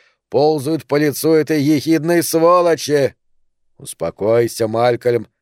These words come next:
так дела не делаются, ты же сам знаешь". Налив себе скотча, Пономарь выпил его залпом, уставясь в стену. "Да и тела, вероятно, уже нет",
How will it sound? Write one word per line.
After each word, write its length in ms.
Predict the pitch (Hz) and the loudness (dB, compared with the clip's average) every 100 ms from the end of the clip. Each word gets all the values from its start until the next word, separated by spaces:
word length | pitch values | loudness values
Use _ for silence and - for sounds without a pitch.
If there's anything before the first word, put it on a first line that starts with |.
| _ _ | _ _
так 340 | - 95 131 120 | -6 0 0 0
дела 320 | 127 123 139 | -2 0 0
не 160 | 139 127 | 0 -2
делаются, 680 | 131 147 127 104 - 98 - _ _ | 0 2 2 -2 -6 -12 -12 _ _
ты 160 | 120 | -4
же 160 | 113 135 | 0 -2
сам 400 | - 151 143 98 | 0 0 0 -4
знаешь". 680 | 80 117 120 82 - - - _ _ _ _ - | -10 -6 -6 -6 -14 -20 -20 _ _ _ _ -8
Налив 300 | 95 127 - | -4 -2 -4
себе 220 | 95 95 | -8 -8
скотча, 500 | - 160 143 165 143 _ _ _ | -4 -4 -2 -4 -6 _ _ _
Пономарь 440 | 101 117 175 196 139 | -6 -2 0 0 0
выпил 360 | 127 165 160 | -4 -2 0
его 280 | 151 156 151 | 0 2 0
залпом, 540 | 98 117 135 160 151 - | 0 0 0 -2 -6 -10
уставясь 500 | 110 - 117 117 120 | -16 -6 -2 -2 -4
в 60 | - | -10
стену. 360 | - 76 69 _ _ _ _ _ _ _ _ _ _ | -10 -10 -10 _ _ _ _ _ _ _ _ _ _
"Да 320 | 65 80 113 | -12 -2 0
и 180 | 123 127 | 0 -2
тела, 460 | - 95 113 160 160 | -6 -4 0 2 2
вероятно, 680 | 135 117 113 107 80 107 | 0 0 0 -4 -6 -8
уже 300 | 107 92 113 | -8 -6 -6
нет", 400 | 107 90 73 - | -6 -8 -14 -20